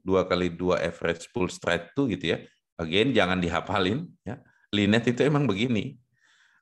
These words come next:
Eh, AlexNet coba lihat, dia tambahin layer dulu, ini karena dimensi inputnya memang gede ya.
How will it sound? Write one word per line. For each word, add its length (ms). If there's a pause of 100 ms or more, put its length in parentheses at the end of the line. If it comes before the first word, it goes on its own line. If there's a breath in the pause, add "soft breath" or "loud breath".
(120)
Eh, 140 (100)
AlexNet 560
coba 240
lihat, 320
dia 160
tambahin 560
layer 320
dulu, 400
ini 240
karena 320
dimensi 560
inputnya 480
memang 320
gede 400
ya. 40